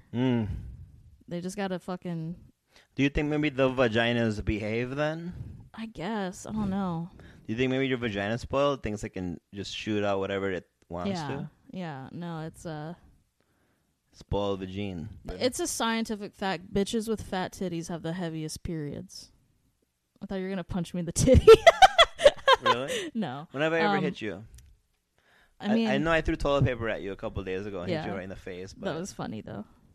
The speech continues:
Speaker 1: yeah, it was a whole roll, and
Speaker 2: Yeah.
Speaker 1: it was with love.
Speaker 2: Yeah. But no, I don't know. I feel like every girl I've known that's been like, "I have devastating periods," has had fat fucking tits. They're full of blood. <laughs>
Speaker 1: The tits?
Speaker 2: Yeah.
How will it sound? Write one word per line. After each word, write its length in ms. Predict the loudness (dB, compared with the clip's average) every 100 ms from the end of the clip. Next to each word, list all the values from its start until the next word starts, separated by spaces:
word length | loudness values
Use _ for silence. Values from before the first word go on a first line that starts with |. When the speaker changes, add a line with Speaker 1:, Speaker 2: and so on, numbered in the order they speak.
| _
Speaker 1:
yeah, 120 | -12 -10
it 40 |
was 80 | -8
a 80 | -4
whole 220 | -2 -2
roll, 420 | -4 -6 -8 -10
and 300 | -10 -14 -14 -8
Speaker 2:
Yeah. 340 | -8 -6 -10 -12 -16 _ _ _ _ _
Speaker 1:
it 40 | -12
was 140 | -8
with 160 | -8 -8
love. 400 | -8 -8 -12 -18 _ _ -10
Speaker 2:
Yeah. 220 | -6 -6 -6 -14 -18 _ _ _ _ -20 _
But 200 | -8 -2
no, 120 | 0
I 220 | 0 -2 -2
don't 140 | -2
know. 80 | -2
I 100 | -4
feel 200 | -4 -6
like 120 | -4
every 240 | -4 -2
girl 220 | 0 2 2
I've 160 | 2
known 360 | 0 0 2 2
that's 180 | 0 -4
been 160 | -4 -4
like, 180 | -6
"I 160 | -6 -6
have 300 | -6 -6 -8
devastating 720 | -10 -8 -8 -8 -8 -6 -6
periods," 540 | -8 -8 -6 -6 -8 -8
has 100 | -10
had 160 | -10
fat 340 | -10 -8 -8 -8
fucking 320 | -10 -10 -12
tits. 320 | -10 -12 -12 -8
They're 140 | -6
full 240 | -2 -2
of 120 | -2 -2
blood. 360 | -4 -4 -6 -14 _ -8
<laughs> 640 | -8 -12 -20 -20 _ _
Speaker 1:
The 80 | -14
tits? 380 | -4 -4 -4 -16 -20 -12 -8
Speaker 2:
Yeah. 200 | -6 -6